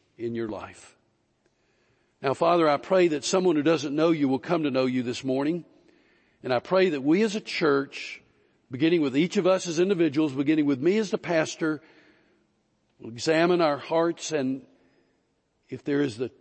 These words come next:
tinge of prejudice in our hearts and our lives, that you will banish it from our hearts,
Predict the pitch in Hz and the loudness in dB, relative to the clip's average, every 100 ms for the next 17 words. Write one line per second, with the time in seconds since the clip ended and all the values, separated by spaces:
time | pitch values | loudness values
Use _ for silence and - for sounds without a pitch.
0 | - - 180 185 170 139 117 - 180 160 | -10 0 4 4 0 -4 -4 0 0 2
1 | 170 165 175 143 131 120 156 160 156 156 | -2 -4 -6 -4 -4 -4 -2 -2 -2 -6
2 | 143 135 135 160 165 151 123 135 143 151 | -6 -2 0 2 2 0 -4 -4 -4 -2
3 | 143 117 113 165 196 196 196 175 - 147 | 0 -2 0 2 2 0 -2 -2 -4 -4
4 | 127 127 147 170 175 - - | -4 -4 -2 -2 -2 -8 -14